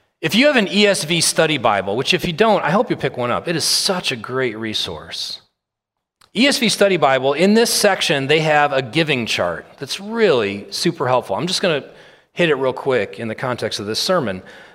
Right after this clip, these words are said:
Uh, five things they point out concerning what the New Testament says our giving should be like. First of all, our giving should be willing and cheerful. Willing and cheerful. Second Corinthians nine seven,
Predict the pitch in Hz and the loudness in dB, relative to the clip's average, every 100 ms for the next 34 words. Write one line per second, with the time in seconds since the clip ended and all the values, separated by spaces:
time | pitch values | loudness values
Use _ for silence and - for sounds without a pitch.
0 | - 143 135 120 - 190 196 240 202 151 | -4 2 2 2 2 2 2 2 2 2
1 | 151 - 185 202 160 - 131 - 147 151 | 0 0 2 4 2 -2 -4 -2 0 0
2 | 147 139 143 143 147 180 175 143 147 143 | -2 -2 -2 0 0 0 0 0 -2 -4
3 | - 123 113 117 120 117 127 165 120 104 | -2 0 0 0 -2 -2 -2 -2 -2 -6
4 | 117 - - 120 147 214 180 - - - | -6 -4 -2 -2 0 0 0 -2 -4 -2
5 | 147 113 110 147 - - 151 135 139 147 | 0 2 2 0 -10 -6 -4 0 2 2
6 | 160 - 160 180 151 113 120 143 160 170 | 2 0 0 -2 -2 0 0 0 -2 -2
7 | 165 185 190 - 101 90 - _ _ _ | -2 -2 -4 -4 -8 -8 -14 _ _ _
8 | _ _ _ _ _ _ 120 151 190 208 | _ _ _ _ _ _ 0 2 4 2
9 | - 247 220 - - 175 196 196 175 175 | 2 0 0 0 0 0 0 0 0 -2
10 | 143 160 165 160 202 185 135 | 0 0 0 0 0 0 0